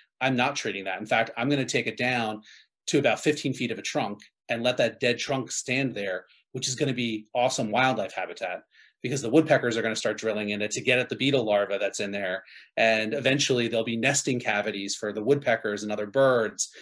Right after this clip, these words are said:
Um, you know, all sorts of critters will be able to use that. So,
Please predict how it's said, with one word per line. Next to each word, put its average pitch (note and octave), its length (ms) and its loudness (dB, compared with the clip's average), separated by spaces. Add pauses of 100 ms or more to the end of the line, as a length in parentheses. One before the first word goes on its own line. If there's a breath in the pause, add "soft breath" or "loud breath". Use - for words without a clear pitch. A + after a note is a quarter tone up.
(200 loud breath)
Um, G#2 340 -2
you B2 60 -6
know, G2+ 360 0
all C3 160 4
sorts C#3 200 -2
of A2 80 -10
critters B2 340 0
will A2 120 -2
be A2 100 -2
able G2+ 160 -4
to G#2+ 100 -6
use G#2 260 -4
that. - 220 -8
So, C3 300 6